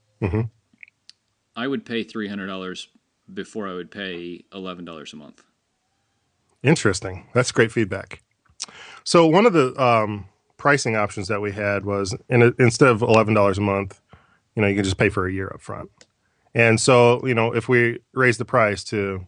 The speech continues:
Speaker 1: you know, thirty bucks a month or fifty bucks a month, we would still have, like, you know, the ten X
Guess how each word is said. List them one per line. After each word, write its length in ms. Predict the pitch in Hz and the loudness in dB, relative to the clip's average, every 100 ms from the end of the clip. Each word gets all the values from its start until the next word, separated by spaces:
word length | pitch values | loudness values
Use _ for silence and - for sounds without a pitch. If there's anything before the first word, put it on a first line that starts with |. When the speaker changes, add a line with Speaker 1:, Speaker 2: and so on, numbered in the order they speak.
| _ 117 | _ -8
Speaker 1:
you 80 | |
know, 80 | 98 | -6
thirty 200 | 87 104 | -2 -2
bucks 200 | 95 92 | -2 -2
a 40 | 101 | -4
month 340 | 90 90 87 | -4 -6 -6
or 160 | 92 90 - _ | -4 -4 -8 _
fifty 220 | 131 117 95 | 0 2 2
bucks 180 | 90 | 2
a 60 | 104 | -2
month, 280 | 92 85 - - - - | -4 -6 -10 -20 -20 2
we 120 | 139 | 6
would 160 | 139 123 | 8 6
still 220 | - 165 | 4 4
have, 280 | 143 135 110 | 6 4 4
like, 380 | 104 101 - _ - _ _ _ _ _ - - | 2 0 -10 _ -20 _ _ _ _ _ -12 -4
you 100 | 104 | -4
know, 100 | 95 | -2
the 100 | 95 | -2
ten 180 | 117 101 | 0 -2
X 320 | 92 - | -4 -10